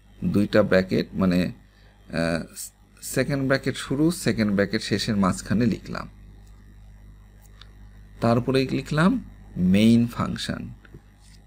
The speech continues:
মেইন ফাংশন। তার আগে ইন্টিজার কেন লিখলাম সেটার ব্যাখ্যাও এখন আমরা শিখব না। মেইন ফাংশন, সি প্রোগ-,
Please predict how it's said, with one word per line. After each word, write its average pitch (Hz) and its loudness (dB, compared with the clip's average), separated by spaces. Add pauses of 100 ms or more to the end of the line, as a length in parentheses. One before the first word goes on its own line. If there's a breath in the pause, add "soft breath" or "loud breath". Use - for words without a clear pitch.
(120)
মেইন 113 6
ফাংশন। - -4 (360)
তার 120 4
আগে 117 4
ইন্টিজার 139 2
কেন 104 2
লিখলাম 87 0 (440)
সেটার 107 0
ব্যাখ্যাও 123 -2
এখন 120 -2
আমরা 117 0
শিখব 110 -6
না। 107 -4 (640 soft breath)
মেইন 123 4
ফাংশন, 92 -2
সি - -4
প্রোগ-, 113 0